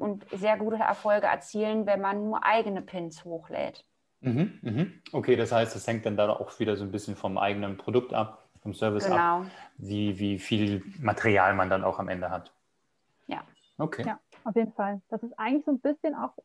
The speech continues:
Speaker 3: wie man's am Anfang bei Instagram gesagt hat, dass man,
Speaker 2: Ja.
Speaker 3: bei Instagram hieß es ja auch am Anfang, ladet vi-, also visuell starken Content hoch, ihr braucht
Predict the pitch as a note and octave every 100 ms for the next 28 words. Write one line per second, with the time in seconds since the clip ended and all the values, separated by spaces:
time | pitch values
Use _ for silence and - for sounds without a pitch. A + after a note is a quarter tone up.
0 | - A3+ B3 B3 B3 A3 A3 A#3+ B3+ A3
1 | G#3+ B3 - A#3 G3 F#3 F3+ F#3+ F#3+ G3
2 | F#3+ F#3 _ G#3 G3+ G#3+ G3 G#3 B2+ A2
3 | C#3 - C4 B3 A#3+ A#3 A#3 F#3 G#3+ B3
4 | G#3+ _ _ - A3 B3 A#3 _ _ _
5 | - G#3+ G#3 A3+ A#3+ A3+ _ _ _ -
6 | G#3 G3+ C4 - A3 A3 G3 A#3 A#3+ B3
7 | A3 A3 - G#3+ - A#3 A#3+ A#3 A#3 G3+
8 | F#3 F#3 G3 G3+ G#3